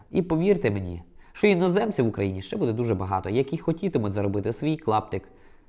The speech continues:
землі. Тому що все полягає тільки в цьому. І, на жаль,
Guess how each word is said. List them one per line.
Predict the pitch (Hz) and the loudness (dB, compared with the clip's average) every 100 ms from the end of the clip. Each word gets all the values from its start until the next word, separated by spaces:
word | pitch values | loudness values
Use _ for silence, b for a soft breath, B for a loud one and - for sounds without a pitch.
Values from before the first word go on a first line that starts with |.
| b _ _ - _ _ _ _ _ _ | b _ _ -20 _ _ _ _ _ _
землі. | 98 98 90 82 76 - _ - - - _ - - - - - | -12 -10 -10 -16 -18 -20 _ -20 -20 -20 _ -18 -16 -14 -16 -6
Тому | 131 147 | -4 -4
що | - | -6
все | - - | -8 -8
полягає | - 92 85 80 87 | -6 -8 -8 -10 -10
тільки | - - - | -4 -4 -4
в | 98 | -12
цьому. | - - - - _ _ _ _ B B B B B | -12 -14 -16 -20 _ _ _ _ B B B B B
І, | - | 0
на | 196 202 | 4 4
жаль, | 208 196 | 6 4